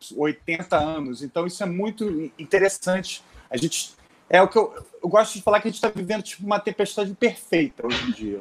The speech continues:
Por quê? A gente tem a tecnologia de um lado, a gente tem os processadores cada vez menores e cada vez mais potentes. A gente tem a conectividade, né? É a cinco G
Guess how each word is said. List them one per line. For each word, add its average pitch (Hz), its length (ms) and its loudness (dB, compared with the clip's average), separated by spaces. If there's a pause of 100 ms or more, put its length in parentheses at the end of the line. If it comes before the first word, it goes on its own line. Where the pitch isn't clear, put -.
(180)
Por - 180 -14
quê? 127 220 2 (440)
A 123 80 -4
gente 165 320 -4
tem 151 500 2 (220)
a 131 100 2
tecnologia 185 760 2
de 196 100 -6
um 196 60 -4
lado, 175 360 6
a 160 40 -4
gente - 220 -14
tem 156 100 -8
os 139 80 -12
processadores 165 880 -6
cada 147 220 0
vez 151 160 -4
menores 151 540 0
e 151 60 -10
cada 147 180 -2
vez 147 180 -6
mais 147 180 -8
potentes. 143 760 -8 (600)
A - 80 -8
gente 151 360 -8
tem 165 500 0
a 165 120 6
conectividade, 160 1000 4
né? 175 380 -8
É 143 200 2
a 131 140 0
cinco 170 360 -6
G 160 340 -4